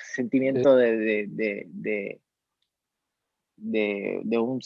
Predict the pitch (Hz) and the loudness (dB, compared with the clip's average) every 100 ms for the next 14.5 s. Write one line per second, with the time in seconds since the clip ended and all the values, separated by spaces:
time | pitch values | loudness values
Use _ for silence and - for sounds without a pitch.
0 | - 123 123 120 139 135 131 - 147 143 | -2 0 0 -2 -2 -2 -2 4 4 6
1 | 127 139 120 120 120 117 117 113 117 120 | 2 2 -2 -2 -4 -4 -4 -4 -2 0
2 | 123 - 127 - 135 135 135 147 _ _ | 0 0 -2 2 2 4 -2 -10 _ _
3 | _ 117 - - - 139 160 160 180 359 | _ -10 -10 -14 -2 -2 0 2 4 2
4 | 151 139 147 165 175 180 190 240 - 143 | 2 0 0 -2 -2 -2 -4 -2 0 2
5 | 139 156 147 - - - 139 147 190 180 | 2 0 -2 -8 -18 2 4 8 8 6
6 | - _ - _ _ _ _ 143 151 170 | 2 _ -20 _ _ _ _ -6 -4 -4
7 | 156 175 196 196 196 185 185 180 - 180 | -4 4 6 8 6 6 2 0 4 4
8 | 185 180 175 175 175 175 160 156 151 143 | 4 2 2 2 0 2 2 2 0 0
9 | 143 147 165 170 160 170 170 156 143 139 | 0 2 2 2 4 4 4 2 0 0
10 | - 143 131 127 123 120 139 143 151 147 | -2 -2 -2 -2 0 2 0 -2 -4 0
11 | 151 147 156 143 120 - _ _ _ _ | 0 2 0 -2 -6 -10 _ _ _ _
12 | _ _ _ _ _ _ - 127 135 131 | _ _ _ _ _ _ -2 2 4 6
13 | 127 139 147 147 143 135 147 170 156 170 | 6 6 6 2 0 -2 2 2 2 4
14 | 180 185 180 175 165 | 6 6 4 0 -6